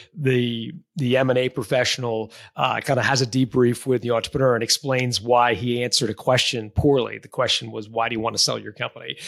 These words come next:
And he blurted out the truthful answer, and then she went on to explain what a terrible way that was to answer it. But to your point,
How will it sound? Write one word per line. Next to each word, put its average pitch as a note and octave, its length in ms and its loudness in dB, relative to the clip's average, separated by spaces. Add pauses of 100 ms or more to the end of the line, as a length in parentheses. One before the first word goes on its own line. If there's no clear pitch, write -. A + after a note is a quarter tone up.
(240)
And C3+ 320 4
he C3 100 6
blurted C#3+ 400 6
out C3 320 4
the D3 80 0
truthful E3 480 4
answer, B2+ 380 2
and B2 140 0
then B2 80 -2
she D3+ 180 2
went C3+ 180 -2
on B2 140 -2
to B2 60 -10
explain B2 500 -4
what B2 140 0
a A#2 40 -2
terrible B2+ 560 0
way A#2 440 0 (260)
that A#2 220 -2
was A#2+ 220 -4
to - 140 -10
answer C3+ 320 0
it. A2 220 -8
But C#3 140 -4
to D#3 100 2
your D3+ 80 6
point, D#3+ 380 4